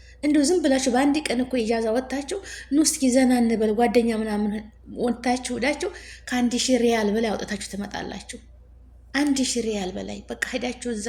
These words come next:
እዛ፣ እዛ ብላችሁ ምኑም ሳታውቁት አስቡት እንግዲህ።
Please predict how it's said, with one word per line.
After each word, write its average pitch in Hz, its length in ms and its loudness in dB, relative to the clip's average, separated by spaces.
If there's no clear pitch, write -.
እዛ፣ 208 320 -6
እዛ 202 260 -6
ብላችሁ 247 420 -6
ምኑም 285 300 6
ሳታውቁት - 640 -4
አስቡት 226 500 -2
እንግዲህ። 190 320 -6